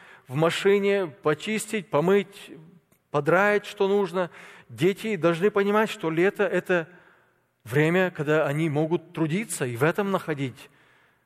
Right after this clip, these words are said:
радость и наслаждение. Празднолюбие погубит их душу и сделает их крайне себелюбивыми. Учите детей, детей дисциплинировать себя. Учите детей дисциплинировать себя.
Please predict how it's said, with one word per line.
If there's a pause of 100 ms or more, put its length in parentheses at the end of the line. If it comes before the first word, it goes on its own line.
(120)
радость
и
наслаждение. (540)
Празднолюбие
погубит
их
душу
и
сделает
их
крайне
себелюбивыми. (800)
Учите
детей,
детей
дисциплинировать
себя. (1700)
Учите
детей
дисциплинировать
себя.